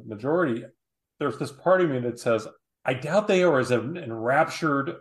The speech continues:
of sport as the way so many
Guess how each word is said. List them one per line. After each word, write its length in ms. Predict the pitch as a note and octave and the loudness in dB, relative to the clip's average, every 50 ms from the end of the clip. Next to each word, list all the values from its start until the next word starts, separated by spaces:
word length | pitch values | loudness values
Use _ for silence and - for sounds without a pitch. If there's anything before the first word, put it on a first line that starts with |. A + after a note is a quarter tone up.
| _ _ - | _ _ -2
of 400 | - A#2+ B2+ C3 B2 A2+ - - | 2 4 6 6 6 4 0 -4
sport 720 | - - - - - D3+ C#3+ C#3+ C3 B2+ B2+ B2+ - - | -10 -12 -12 -8 -4 0 2 4 4 4 2 0 -4 -4
as 200 | A2+ A2 A2 G#2+ | -4 -4 -4 -4
the 60 | B2 A2 | -6 -4
way 240 | A2+ A#2+ A#2+ A#2+ | -2 -2 -2 -2
so 220 | A2+ - - C#3 B2+ | -2 -4 -4 -4 -4
many 360 | B2+ C3 C3 B2 A#2 A#2+ - | -2 -2 -4 -4 -4 -6 -8